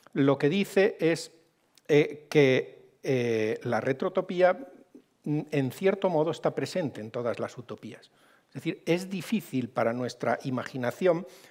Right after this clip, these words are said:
pensar en un futuro totalmente alternativo, totalmente nuevo. Abensur decía, "La utopía absoluta". Necesitamos a alguien capaz de concebir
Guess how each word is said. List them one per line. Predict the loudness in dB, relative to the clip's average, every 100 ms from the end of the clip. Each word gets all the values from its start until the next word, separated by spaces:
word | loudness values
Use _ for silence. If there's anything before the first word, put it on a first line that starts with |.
| _ _
pensar | 2 4 4 4 4 0 -12 _
en | -2 0 2
un | 0
futuro | -4 -4 -2 2 4 6 4 0 -14 _ _
totalmente | -2 0 2 2 0 -2 0 2
alternativo, | 2 2 0 -2 -2 -4 -4 -6
totalmente | -6 -2 0 0 -2 -2
nuevo. | 2 2 2 -2 -8 -16 -8
Abensur | -2 0 0 -2 -4 0
decía, | 0 2 4 4 4
"La | 4 4
utopía | 2 -2 -2 0 2
absoluta". | 2 -2 -2 -2 -2 -4 -8 -12 -14 -8
Necesitamos | -6 -6 -4 -2 0 0
a |
alguien | 0 -2 -2
capaz | -2 0 0
de | 0
concebir | -2 -4 -6 -10 -10